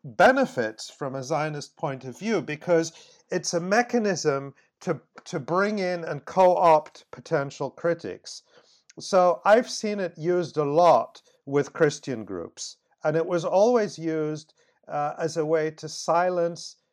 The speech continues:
Christian, uh, you know, sort of church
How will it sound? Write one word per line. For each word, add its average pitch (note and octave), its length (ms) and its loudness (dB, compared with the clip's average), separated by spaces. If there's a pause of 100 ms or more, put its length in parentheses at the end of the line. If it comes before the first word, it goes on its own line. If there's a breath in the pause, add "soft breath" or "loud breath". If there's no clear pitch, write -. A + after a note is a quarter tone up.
(300)
Christian, E3 800 -4 (340)
uh, C3+ 320 -4
you D3+ 120 -8
know, B2 140 -6
sort C3 220 -16
of B2+ 140 -18
church D#3 520 -4